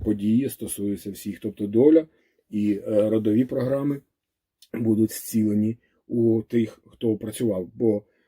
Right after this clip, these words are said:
е, я рекомендую, наприклад, парам відпрацьовувати свідомо це обом. Отже, ви собі будете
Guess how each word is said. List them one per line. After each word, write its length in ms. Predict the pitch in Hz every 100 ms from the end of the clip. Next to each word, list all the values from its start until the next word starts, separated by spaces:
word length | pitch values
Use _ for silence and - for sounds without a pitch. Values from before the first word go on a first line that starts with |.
| _
е, 220 | - 101 104
я 220 | 117 123
рекомендую, 560 | 120 117 113 104 107 101
наприклад, 520 | 98 101 92 98 -
парам 360 | 123 127 120 101 _ _ _ 107
відпрацьовувати 800 | 110 104 107 120 107 101 104 104
свідомо 540 | - 110 110 110 101
це 360 | - 101 101 110 _ _ _ _ _ _
обом. 420 | - 104 101 - - _ _ _ _
Отже, 280 | - 240 180
ви 200 | 156 175
собі 340 | - 113 120
будете 500 | 127 117 117 107 110